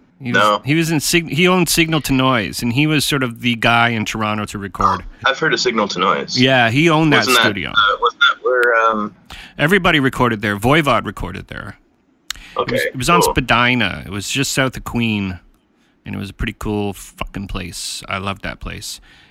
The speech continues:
Speaker 1: And I, Rob, I love Rob, and I haven't
Speaker 2: Yeah,
Speaker 1: seen
Speaker 2: I
Speaker 1: Rob forever. He, he was my Facebook friend for, still my Facebook friend, but he, he's very, um, aloof, aloof.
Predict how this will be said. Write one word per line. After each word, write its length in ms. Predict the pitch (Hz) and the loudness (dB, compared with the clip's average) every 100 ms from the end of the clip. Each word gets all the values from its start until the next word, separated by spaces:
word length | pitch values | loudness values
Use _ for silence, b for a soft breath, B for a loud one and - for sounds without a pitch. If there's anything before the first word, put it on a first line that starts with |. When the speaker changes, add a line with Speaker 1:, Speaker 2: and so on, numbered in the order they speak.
| b | b
Speaker 1:
And 100 | 107 | -6
I, 40 | 110 | 0
Rob, 260 | 143 160 - | 2 0 0
I 100 | 127 | 0
love 240 | 131 160 | 2 4
Rob, 240 | 175 180 143 | 4 4 4
and 80 | |
I 20 | 143 | 2
haven't 120 | 143 | 2
Speaker 2:
Yeah, 40 | |
Speaker 1:
seen 140 | 185 160 | 2 4
Speaker 2:
I 40 | |
Speaker 1:
Rob 180 | 147 156 | 4 4
forever. 400 | 139 131 156 113 | 2 4 2 0
He, 220 | 101 131 | -2 -2
he 140 | 131 143 | -2 0
was 120 | 160 | 0
my 140 | 160 | -2
Facebook 460 | 135 139 135 143 123 | -2 0 0 -2 -6
friend 340 | - 110 104 | -4 -4 -4
for, 340 | - 113 104 98 | -6 -4 -4 -4
still 360 | - - 151 113 | -4 -2 0 0
my 120 | 98 | -2
Facebook 420 | 98 120 120 120 | -4 -4 -4 -6
friend, 220 | - 110 104 | -4 -4 -4
but 100 | 104 | -6
he, 160 | 98 | -4
he's 220 | 113 120 110 | -4 -4 -2
very, 460 | 127 160 175 147 | -2 0 0 0
um, 320 | 120 104 95 - - B B B | 0 0 -2 -8 -18 B B B
aloof, 640 | 127 127 131 107 - - - - _ - | 2 4 4 2 -6 -12 -14 -16 _ -2
aloof. 560 | 110 107 82 - - | 0 0 -4 -12 -16